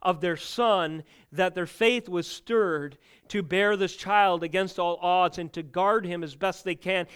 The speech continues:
and then to trust him to his sovereign hand. And that child went on to be Israel's great deliverer. And finally, they did this in spite of the king.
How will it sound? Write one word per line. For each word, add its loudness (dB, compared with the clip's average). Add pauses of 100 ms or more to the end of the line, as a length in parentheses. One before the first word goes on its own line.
(140)
and -4
then 4
to -6
trust -4
him -4 (220)
to -2
his 0
sovereign 2
hand. 0
And -8
that -4
child 0
went -6
on -2
to -14
be -10
Israel's -6 (320)
great 0 (300)
deliverer. -2 (1500)
And -16
finally, -2
they -6
did -4
this -4
in -12
spite -6
of -14
the -14
king. -12